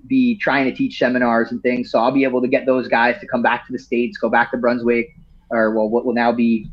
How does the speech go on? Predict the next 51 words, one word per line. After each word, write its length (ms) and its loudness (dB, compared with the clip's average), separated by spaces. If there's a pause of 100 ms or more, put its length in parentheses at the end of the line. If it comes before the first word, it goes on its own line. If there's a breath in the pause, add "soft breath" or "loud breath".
(140)
<laughs> 180 -2
Gary 240 4
Tonin 240 0
Jiu-Jitsu, 600 -2 (340 loud breath)
and 240 2
I'll 100 2
have 120 -2
to 40 2
get 120 0
used 200 0
to 60 -18
saying 280 0
that. 220 -4 (300)
And, 320 2
uh, 400 4 (180)
you 120 0
know, 160 4
they'll, 240 2 (100)
they'll 140 4
come 220 0
in 180 2
and, 140 -2 (140)
and 120 -10
teach 200 -2
some 100 -10
seminars 440 0
and 100 -14
stuff, 260 0
be 100 2
able 160 0
to 60 -2
spread 300 0
some 160 -2
of 60 -2
the 60 -6
stuff 280 0
that 100 -4
we're 120 2
working 320 0
on 120 0
the 60 -2
same 220 -2
way 100 2
that 100 2
I 140 4
will 240 2
when 120 0
I 60 -4
come 220 -10
back. 300 0
So 180 -2